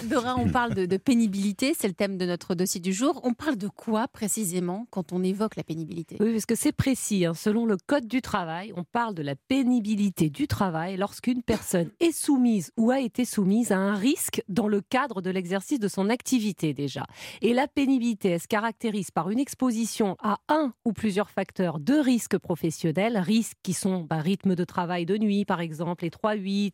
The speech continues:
Speaker 2: des postures pénibles, on en parlait, des températures extrêmes, travailler dans le bruit. Et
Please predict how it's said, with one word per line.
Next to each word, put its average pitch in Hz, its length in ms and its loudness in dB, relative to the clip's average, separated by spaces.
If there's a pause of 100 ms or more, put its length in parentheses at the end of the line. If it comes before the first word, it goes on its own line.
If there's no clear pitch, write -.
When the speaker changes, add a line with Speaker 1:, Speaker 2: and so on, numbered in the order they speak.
Speaker 2:
des 185 80 2
postures - 400 -4
pénibles, 202 420 0
on 160 100 0
en 156 120 -2
parlait, 214 460 -2 (280)
des 214 100 2
températures 196 600 -2
extrêmes, 202 460 -4
travailler 190 440 -2
dans 196 140 -2
le 240 100 2
bruit. 208 320 0 (360)
Et 240 140 2